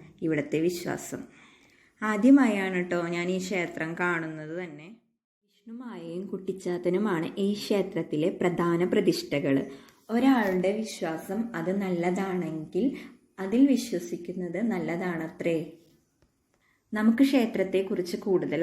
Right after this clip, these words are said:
അറിയാം. ക്ഷേത്രത്തിനകത്തേക്ക് കയറുമ്പോൾ കാണുന്ന കാഴ്ചകളാണ് ട്ടോ. സ്വർണ്ണ നിറത്താൽ അലങ്കൃതമായ ക്ഷേത്രമാണ്. ക്ഷേത്രത്തിന് നടുമുറ്റത്തിൽ നിരവധി പ്രാവുകളാണ് ട്ടോ വന്നിരിക്കുന്നത്. ഈ കാഴ്ച കാണേണ്ടത് തന്നെയാണ്.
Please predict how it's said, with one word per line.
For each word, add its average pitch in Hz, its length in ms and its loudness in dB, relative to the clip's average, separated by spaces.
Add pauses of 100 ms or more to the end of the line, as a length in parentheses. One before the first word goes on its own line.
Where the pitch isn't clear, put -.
അറിയാം. 139 260 0 (140)
ക്ഷേത്രത്തിനകത്തേക്ക് 208 1300 0
കയറുമ്പോൾ 170 540 -2 (540)
കാണുന്ന 202 420 2 (120)
കാഴ്ചകളാണ് 185 920 0 (140)
ട്ടോ. 180 160 0 (680)
സ്വർണ്ണ 247 380 6 (100)
നിറത്താൽ 214 400 0 (340)
അലങ്കൃതമായ 190 760 -2 (140)
ക്ഷേത്രമാണ്. 175 760 -2 (500)
ക്ഷേത്രത്തിന് 202 600 2
നടുമുറ്റത്തിൽ 190 580 0 (120)
നിരവധി 208 520 -2
പ്രാവുകളാണ് 185 800 2
ട്ടോ 175 180 0
വന്നിരിക്കുന്നത്. 170 800 -2 (840)
ഈ 214 100 -4 (100)
കാഴ്ച 208 320 2 (140)
കാണേണ്ടത് 175 720 4
തന്നെയാണ്. 170 600 0